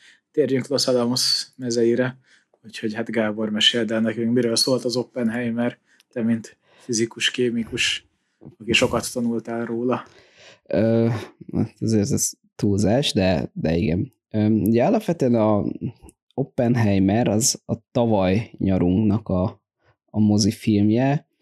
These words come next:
Speaker 2: Egy, ö, nagyon érdekes vizuális, ö,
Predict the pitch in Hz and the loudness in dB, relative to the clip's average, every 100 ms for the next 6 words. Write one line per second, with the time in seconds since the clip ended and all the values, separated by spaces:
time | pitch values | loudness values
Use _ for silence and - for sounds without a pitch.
0 | - - _ - _ - 107 107 120 - | -20 -20 _ -20 _ -2 2 2 0 0
1 | 104 104 101 98 101 117 _ _ _ 117 | 2 4 4 4 2 -2 _ _ _ 0
2 | 123 131 127 120 110 101 101 95 107 92 | 4 4 4 4 4 4 2 0 0 0
3 | - 95 104 82 80 85 98 - - - | 0 2 4 2 2 2 0 0 -4 -6
4 | - _ _ - - 53 60 50 | -12 _ _ -16 -8 -6 -4 -2